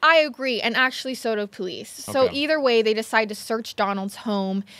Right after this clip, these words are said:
Speaker 1: Um, it seemed reasonable at this point. Even though they didn't have the black truck, they decided to move forward. They were like, "This is our best lead. He obviously doesn't have a very great past, so we feel like we have enough to go forward."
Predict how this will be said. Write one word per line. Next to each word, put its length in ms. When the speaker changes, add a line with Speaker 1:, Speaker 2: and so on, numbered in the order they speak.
Speaker 1:
Um, 260
it 100
seemed 260
reasonable 440
at 80
this 140
point. 240
Even 160
though 220
they 120
didn't 200
have 180
the 60
black 260
truck, 320
they 100
decided 480
to 120
move 180
forward. 320
They 80
were 80
like, 220
"This 180
is 40
our 140
best 380
lead. 360
He 260
obviously 300
doesn't 220
have 160
a 60
very 240
great 280
past, 640
so 400
we 260
feel 220
like 160
we 80
have 240
enough 300
to 100
go 160
forward." 560